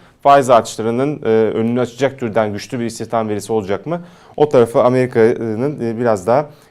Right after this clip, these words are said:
bizi ilgilendiren tarafı. Bu noktada şimdi biraz daha tabii psikolojik tarafına bakacağız. Korku ve iştah endeksine bakmakta yarar var. Orada da eğilimleri görüyoruz. Alım iştahı var mı yok mu?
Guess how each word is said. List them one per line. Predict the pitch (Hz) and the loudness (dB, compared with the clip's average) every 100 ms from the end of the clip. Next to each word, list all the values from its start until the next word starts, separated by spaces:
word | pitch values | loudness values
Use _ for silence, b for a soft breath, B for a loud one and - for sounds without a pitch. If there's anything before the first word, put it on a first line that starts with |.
| B | B
bizi | 110 131 | -2 0
ilgilendiren | 110 110 110 101 139 | 0 2 0 0 -2
tarafı. | 147 127 110 87 90 B B B | 0 0 2 0 -4 B B B
Bu | 180 | 4
noktada | 208 202 170 208 185 | 4 4 4 6 4
şimdi | - 190 185 | 0 -2 4
biraz | 180 156 165 | 6 6 4
daha | 185 | 2
tabii | 175 170 | 2 -4
psikolojik | - - 160 160 170 | -8 -2 0 0 0
tarafına | 139 117 117 | 0 0 -4
bakacağız. | 113 110 170 170 | -4 -2 -4 0
Korku | 127 127 139 | -2 0 -2
ve | 123 | -2
iştah | 107 123 135 | -6 -8 -8
endeksine | 113 104 - 104 | -6 -6 -6 -2
bakmakta | 107 - 107 - | -2 -2 -6 0
yarar | 120 113 | 2 2
var. | 95 | 4
Orada | 95 107 110 | 2 0 0
da | 117 117 B B B B | 0 0 B B B B
eğilimleri | 120 123 127 131 123 | 0 0 0 -2 -2
görüyoruz. | 110 98 98 135 - | -2 0 -2 -4 -4
Alım | 113 120 | -4 -2
iştahı | 113 - 113 113 | -6 -2 0 2
var | 110 | 2
mı | 117 | 0
yok | 131 101 123 | -2 -2 -2
mu? | 175 | -4